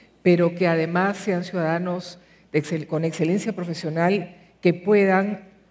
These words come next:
a través de esos ciudadanos, acortarse las brechas de inequidad que existan en nuestro país. Y para esto sí necesitamos un sistema,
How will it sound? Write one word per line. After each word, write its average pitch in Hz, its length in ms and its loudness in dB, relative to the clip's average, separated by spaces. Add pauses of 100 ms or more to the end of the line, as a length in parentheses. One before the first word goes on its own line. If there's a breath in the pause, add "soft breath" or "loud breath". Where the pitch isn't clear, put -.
(200)
a 175 100 0
través 185 420 4
de 214 60 2
esos 202 180 -4
ciudadanos, 190 500 2
acortarse 180 560 -2
las 170 140 0
brechas 175 320 0
de 180 60 0
inequidad 160 440 0
que 170 60 -2
existan 180 440 -4
en 156 80 -4
nuestro 156 260 -8
país. 156 480 -2 (260 loud breath)
Y 180 60 -8
para 170 280 0
esto 214 640 0
sí - 320 -4
necesitamos 175 880 -2
un 170 140 -4
sistema, 156 640 -2